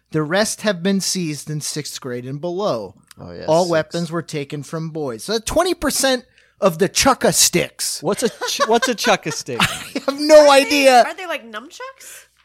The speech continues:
Speaker 1: I, it may be, like, bad reporting. I gotta think, 'cause I read it, and part of the reason why I kept it, 'cause I was like,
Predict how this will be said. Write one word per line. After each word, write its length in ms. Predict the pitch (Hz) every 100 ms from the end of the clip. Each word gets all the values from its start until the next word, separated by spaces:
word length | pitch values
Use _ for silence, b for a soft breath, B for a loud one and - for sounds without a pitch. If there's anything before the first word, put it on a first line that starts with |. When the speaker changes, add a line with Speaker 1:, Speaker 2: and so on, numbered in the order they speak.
| -
Speaker 1:
I, 260 | 214 226 220 - -
it 260 | 226 226
may 380 | 175 196 233 285
be, 540 | 233 240 233 233 233 -
like, 440 | 185 180 170 - _ -
bad 340 | 151 180 190
reporting. 720 | 190 185 175 185 202 202 196 _ _ _ _ _
I 140 | 170 170
gotta 320 | 185 196 202
think, 340 | - 196 175
'cause 160 | - 180
I 140 | 180
read 260 | 185 175 185
it, 220 | 208 - 175
and 180 | 160
part 200 | 147 180
of 60 | 185
the 80 | 170
reason 260 | 165 175
why 320 | 165 151 147 139
I 80 |
kept 340 | 139 - 147 196
it, 60 | 180
'cause 140 | 160
I 20 |
was 120 | 156
like, 180 | 147 127